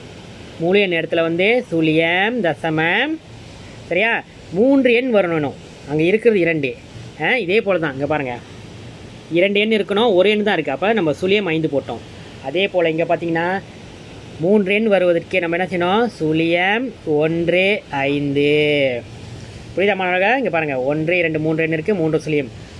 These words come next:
இங்க பாத்தீங்கன்னா, முழு எண் இருக்கு. முழு எண் இருக்கா? மூன்று ஆயிரத்தில் பதினைந்து இருக்கா? முழு எண் மூன்று இருக்கனால நம்ம வந்து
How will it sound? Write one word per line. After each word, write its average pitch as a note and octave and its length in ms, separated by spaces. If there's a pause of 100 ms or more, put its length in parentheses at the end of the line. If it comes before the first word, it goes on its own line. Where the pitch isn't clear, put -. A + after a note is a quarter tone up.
(220)
இங்க G3+ 200
பாத்தீங்கன்னா, F3+ 340
முழு G#3 240
எண் F3 140
இருக்கு. C#3 320 (640)
முழு F#3 160
எண் G3+ 120
இருக்கா? G3 340 (600)
மூன்று G3+ 420
ஆயிரத்தில் F#3+ 440
பதினைந்து F3 360
இருக்கா? F#3+ 300 (880)
முழு G3+ 280
எண் G#3 120
மூன்று F#3 380
இருக்கனால D3 540
நம்ம D3+ 180
வந்து D#3+ 400